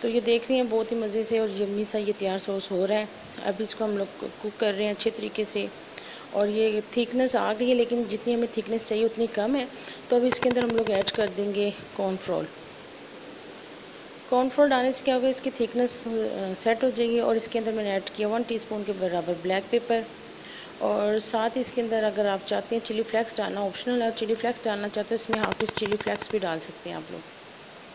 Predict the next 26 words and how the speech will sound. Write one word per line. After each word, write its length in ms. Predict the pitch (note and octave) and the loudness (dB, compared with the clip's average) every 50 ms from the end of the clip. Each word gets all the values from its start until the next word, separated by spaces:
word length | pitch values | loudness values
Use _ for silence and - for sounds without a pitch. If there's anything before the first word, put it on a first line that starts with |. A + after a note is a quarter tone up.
| - - - - - - - - - - - - - - - - - - - - - - - - - - - - - - - - | -18 -18 -18 -18 -18 -18 -18 -18 -18 -18 -18 -18 -18 -16 -16 -16 -16 -16 -18 -18 -18 -18 -18 -18 -18 -18 -18 -18 -18 -18 -4 0
लेकिन 240 | B3 B3+ - C#4+ C4 | 0 2 4 2 2
वाइट 220 | A#3+ G#3+ G#3 A3+ A3+ - | 4 4 2 2 2 0
पेपर 340 | C4+ C4 - - C#4 C#4+ C#4+ - - - - - - - - | 0 0 4 2 2 2 2 -4 -12 -16 -16 -18 -16 -2 2
और 340 | A3+ A3 G#3+ G#3+ G#3+ G#3+ G#3+ | 4 6 8 8 8 6 4
ब्लैक 320 | F#3+ F#3 G#3 G3 G#3 G#3 - | 2 2 2 2 2 2 4
पेपर 440 | - B3+ B3 - B3+ C4 C4 C4 B3 B3+ - - - - - - - - A3 | 2 2 4 6 6 6 6 6 2 2 -2 -10 -14 -14 -16 -16 -12 -8 -6
मैंने 260 | A3 G#3+ A#3+ A#3 A#3+ | -2 0 0 0 2
वन 140 | G#3+ G#3+ A3 | 2 2 2
वन 140 | A#3+ C4 C4 | 2 0 0
टीस्पून 400 | B3+ C4+ B3+ - - C4 C4+ C4 | 0 0 -2 -2 0 2 2 4
डाले 220 | B3 A#3 A3+ A#3+ | 4 2 2 2
और 220 | A#3+ A#3+ A#3+ A#3+ - - | 2 2 0 0 0 0
हाफ 240 | G#3+ A3+ B3+ - | 0 0 0 0
टी 100 | - C4 | -2 -4
स्पून 320 | B3 - A#3+ A3+ A#3 A#3+ A3+ | -4 -4 -4 -2 0 0 0
इसमें 220 | G#3+ - - A3 | -2 -2 -4 -4
मैंने 200 | G#3+ G3+ F#3+ G3+ | -2 -2 -2 -2
डाला 240 | G3 F#3+ F3 E3+ F#3+ | -2 -2 -2 -2 -2
है 80 | B3 D#4+ - - - - - - - - - - - - - | -4 -4 -6 -12 -16 -16 -16 -16 -16 -16 -16 -18 -16 -8 -6
चिली 200 | - A3+ G#3 G#3+ | -4 -4 -4 -6
फ्लेक्स, 400 | - - E3+ D#3 D#3+ - - - - - | -6 -4 -6 -6 -6 -6 -10 -12 -6 -2
ताकि 260 | G3+ G#3 G#3 - A3+ | -2 -2 0 0 -2
इसका 260 | A3+ A3 - - A3 | -2 -2 -2 -4 -4
जो 160 | G#3+ G#3+ A3+ | -2 -2 -2
मज़ा 320 | G#3 G3+ G3 F#3 G3+ G3+ G#3 G3+ G3 - - - | -2 -2 -4 -2 0 0 0 0 -2 -6 -6 0
पाकिस्तानी, 540 | - G#3 G#3+ - A#3 - - A#3+ A#3+ B3 B3 | 0 0 0 0 -6 -4 -2 0 2 2 0